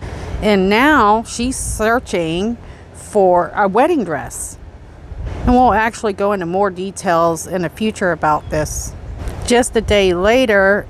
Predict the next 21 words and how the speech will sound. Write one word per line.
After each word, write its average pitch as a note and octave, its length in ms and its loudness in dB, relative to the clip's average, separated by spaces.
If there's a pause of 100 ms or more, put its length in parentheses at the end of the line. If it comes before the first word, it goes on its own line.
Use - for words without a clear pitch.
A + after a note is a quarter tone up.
(140)
it's G3 200 -4
October G3+ 480 0
fourth F3 420 0
of F3 100 0
twenty F#3 260 -2
nineteen, F#3+ 480 0
and F3+ 260 -4 (140)
Tammy A#3 420 2
Daybell F3+ 540 2
is E3 120 -6
visiting F#3 440 -2
her F3+ 120 -2
parents F3 500 -4
in E3+ 100 -4
Springville, F3+ 720 2
Utah. F#3 640 0 (840)
And A3 680 0
it's A3+ 280 2
about A3 320 2
fifteen C4 380 -2
days F3+ 720 0